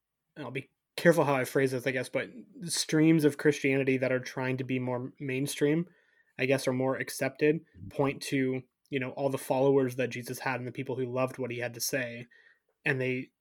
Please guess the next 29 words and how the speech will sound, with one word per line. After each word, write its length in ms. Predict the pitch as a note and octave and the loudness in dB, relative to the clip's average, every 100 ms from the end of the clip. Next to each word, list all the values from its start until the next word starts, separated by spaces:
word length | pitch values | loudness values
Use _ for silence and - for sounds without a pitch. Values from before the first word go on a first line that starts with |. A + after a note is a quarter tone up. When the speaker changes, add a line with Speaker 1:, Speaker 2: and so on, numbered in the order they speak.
| - | 0
Speaker 1:
conveniently 540 | D3+ B2+ C#3 C#3 C#3 | 2 2 0 0 0
seem 180 | C3 C#3+ | 2 2
to 60 | C#3 | 2
forget 340 | C#3 B2+ C3+ | 2 2 2
all 160 | C#3+ C3+ | 2 -2
the 80 | B2+ | -2
people 260 | C3+ C#3 | 0 0
that 220 | C3+ B2 C#3 | 0 -2 0
literally 580 | C#3 D3 D3 C#3 C3+ | 4 8 10 8 4
murdered 520 | B2+ B2+ C3 C#3 C#3+ C3 | 0 0 2 6 6 6
him 280 | C3 A#2 | -4 -6
because 380 | A#2+ A#2+ - B2 | -6 -8 -6 -6
of 100 | A#2+ | -6
what 180 | A#2+ A2+ | -6 -6
he 100 | B2 | -8
was 160 | A#2 A2+ | -10 -8
saying. 460 | - A#2 A2+ - - - - _ - | -6 -8 -12 -16 -18 -20 -20 _ -12
And 120 | A#2+ | -10
he 80 | B2 | -8
was 140 | G2 | -8
Speaker 2:
Mm-hmm. 180 | F#2 C#3+ | -4 4
Speaker 1:
challenging 640 | D3+ D3 B2+ A#2 A#2+ C3+ C#3 | 6 6 2 -6 -8 -8 -4
the 80 | |
norm. 280 | C3 A#2+ A#2+ | -4 -4 -8
He 100 | C3 | -8
was 100 | B2 | -8
challenging 480 | - C3 C3+ C3 B2 | -6 -2 -2 -2 -6
the 120 | A#2+ | -6
ideals 560 | A#2 A#2+ B2 B2 C3 | -10 -10 -10 -10 -10